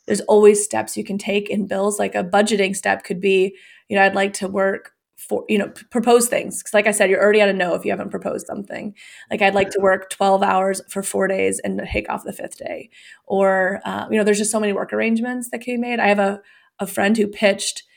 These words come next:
that she has July off every year. It's a slow time for her role, and said, "I don't want a reduction in pay. I want the July off." And they said yes.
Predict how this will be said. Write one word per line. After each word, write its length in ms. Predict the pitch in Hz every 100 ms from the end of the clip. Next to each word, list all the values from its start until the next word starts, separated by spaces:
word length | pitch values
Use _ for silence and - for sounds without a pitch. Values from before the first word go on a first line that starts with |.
| _ _ _
that 260 | 196 196 202 _ _
she 200 | 220 214
has 220 | 208 190
July 420 | 180 190 185 190 196
off 300 | 208 220 -
every 320 | - 214 233 233
year. 220 | 240 240
It's 180 | 233 208
a 40 |
slow 260 | - - 196
time 400 | 196 214 208 220
for 120 | 208
her 180 | 196 190
role, 480 | 196 208 226 269 269 - - - -
and 340 | 196 185 185
said, 280 | - 190 185
"I 120 | 196
don't 100 | 196
want 140 | 196
a 60 | 196
reduction 520 | 190 196 196 196 190
in 140 | 185 190
pay. 320 | 220 220 226
I 140 | 202
want 240 | 196 190 -
the 60 |
July 360 | 190 196 190 190
off." 220 | 208 226
And 100 | 202
they 100 | 196
said 160 | 196 208
yes. 440 | 202 190 - -